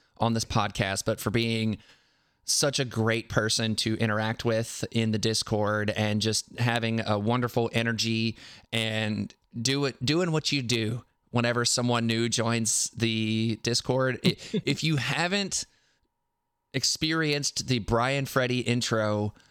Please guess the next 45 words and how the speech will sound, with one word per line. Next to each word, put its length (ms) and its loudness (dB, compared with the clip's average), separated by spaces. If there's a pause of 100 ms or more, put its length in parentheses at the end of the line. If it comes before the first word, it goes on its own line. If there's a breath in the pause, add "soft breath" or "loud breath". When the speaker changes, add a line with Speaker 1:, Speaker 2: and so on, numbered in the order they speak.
(120 soft breath)
Speaker 1:
when 260 2
you 460 2
join 320 0
the 80 2
Discord, 580 0
I 220 2
would 140 0
say 240 0
it's, 180 -2
it's 160 -2
pretty 220 0
wonderful. 440 0
And 200 0
yeah, 180 0 (540 soft breath)
there 160 0
are 100 2
probably 460 0
some 460 0 (260 soft breath)
people 260 0
out 160 0
there 160 0
that 140 -2
didn't 300 0
get 200 0
one 240 2
when 120 2
they 100 2
first 320 0
joined 160 2
the 40 0
Discord 420 0
because 260 0
you 80 0
haven't 240 0
been 160 0
there 120 2
since 200 -2
the 120 0
beginning, 480 0 (640 soft breath)
but 460 -2 (240)
I 460 2
know 420 2
I 200 2
get 340 -2
joy 720 2